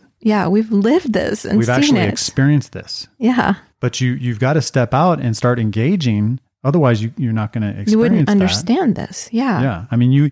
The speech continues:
Speaker 2: you would understand it historically.
Speaker 1: To a degree.
Speaker 2: But right now,
Speaker 1: It's
Speaker 2: it's gotten a
Speaker 1: beautiful.
Speaker 2: lot worse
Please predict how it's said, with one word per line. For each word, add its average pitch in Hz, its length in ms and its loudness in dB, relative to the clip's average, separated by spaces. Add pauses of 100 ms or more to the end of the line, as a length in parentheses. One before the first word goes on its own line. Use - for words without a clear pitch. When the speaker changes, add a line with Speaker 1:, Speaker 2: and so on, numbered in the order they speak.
Speaker 2:
you 147 100 -2
would 143 80 2
understand 147 480 2
it 131 240 -2
historically. 113 680 -2
Speaker 1:
To 160 100 2
a 202 60 2
degree. 180 440 -2 (220)
Speaker 2:
But 113 320 -2
right 117 320 -4
now, 127 460 -4 (500)
Speaker 1:
It's 120 140 -6
Speaker 2:
it's - 0 -
gotten 196 240 2
a 110 40 2
Speaker 1:
beautiful. 110 140 2
Speaker 2:
lot 143 140 -2
worse 135 560 0